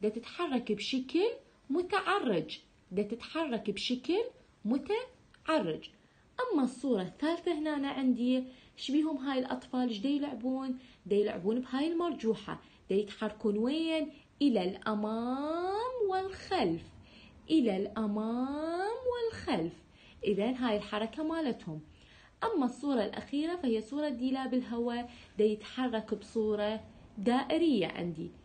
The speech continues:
شلون دا يتحرك؟ دا يتحرك بصورة دائرية. فإذا ألاحظ أنه هنا عندي،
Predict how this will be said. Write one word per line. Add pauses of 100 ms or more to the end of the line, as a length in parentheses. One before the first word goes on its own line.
(140)
شلون
دا
يتحرك؟ (320)
دا
يتحرك (160)
بصورة (300)
دائرية. (280)
فإذا
ألاحظ
أنه
هنا
عندي،